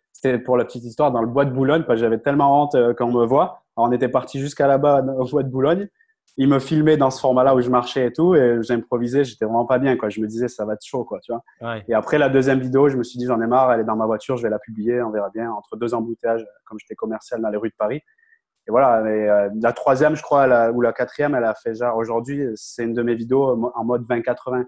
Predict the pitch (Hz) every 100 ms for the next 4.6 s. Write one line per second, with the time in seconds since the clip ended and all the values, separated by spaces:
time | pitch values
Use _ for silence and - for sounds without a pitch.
0 | _ _ - 101 113 113 110 107 107 104
1 | 113 - 123 117 117 113 120 120 107 101
2 | 104 101 117 120 113 107 - 127 123 110
3 | - 104 107 131 113 107 117 117 127 -
4 | 113 - 117 120 -